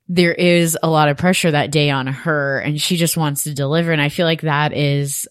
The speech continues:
true for maybe a lot of mothers out there who have this, you know, they need to be put on a pedestal. I mean, I've seen some birthdays. I mean, I'm talking about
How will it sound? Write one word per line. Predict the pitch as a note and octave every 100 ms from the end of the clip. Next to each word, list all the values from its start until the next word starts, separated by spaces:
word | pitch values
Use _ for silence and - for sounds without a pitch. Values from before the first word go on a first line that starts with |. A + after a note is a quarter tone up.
| _ -
true | - G3+ F3+
for | - F3
maybe | E3+ D#3+ D#3+
a | D#3
lot | D3 D3 D3 D#3
of | D#3+
mothers | D3 E3+ G3 E3+ D3
out | C3
there | C3+ C#3
who | D#3
have | D3+ D3 D3
this, | D#3 D3 C#3+ - - D3+
you | D#3+
know, | D3 C#3 -
they | E3
need | D#3 D3
to |
be | D3 C#3
put | D3+
on | D3
a | D3+
pedestal. | F#3+ F3+ - E3+
I | G#3
mean, | C4+
I've | D4+
seen | G4+ G4 D#4
some | B3 E3
birthdays. | E3 F#3 A3 A3+ G3
I | F3
mean, | D#3+ D3+
I'm | F3+
talking | - B3 G#3+
about | E3 C#3+